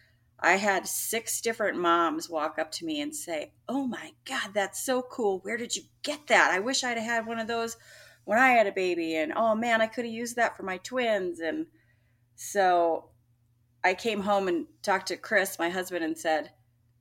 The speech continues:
"I think we might be onto something. I think more people would find this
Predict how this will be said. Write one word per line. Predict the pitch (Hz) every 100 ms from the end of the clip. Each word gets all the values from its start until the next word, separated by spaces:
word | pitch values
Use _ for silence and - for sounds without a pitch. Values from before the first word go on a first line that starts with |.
| _ _ _ _ _
"I | - - - _
think | 277 302
we | 453 415
might | 254 220
be | 180
onto | - 170 240 220
something. | - 160 - - -
I |
think | 196 240 320 -
more | 175 160 170
people | 180 170 156
would | 151 147
find | 160 165 170
this | 147 151 - -